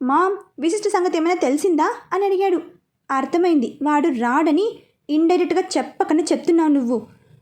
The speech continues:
అంటూ సిద్ధు వైపు కోపంగా చూసింది. "మరి అదేమి మన ఇల్లు కాదు కదా, అమ్మమ్మ ఇల్లు, ఇంకా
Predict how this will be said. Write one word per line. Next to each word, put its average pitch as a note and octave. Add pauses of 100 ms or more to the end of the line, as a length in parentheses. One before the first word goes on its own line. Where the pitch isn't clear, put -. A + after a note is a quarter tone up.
(100)
అంటూ B3+
సిద్ధు B3
వైపు C#4+
కోపంగా C4+
చూసింది. C#4+
"మరి D4+
అదేమి C4
మన A#3+
ఇల్లు A4+
కాదు E4+
కదా, B3 (180)
అమ్మమ్మ D#4
ఇల్లు, C4 (280)
ఇంకా C#4+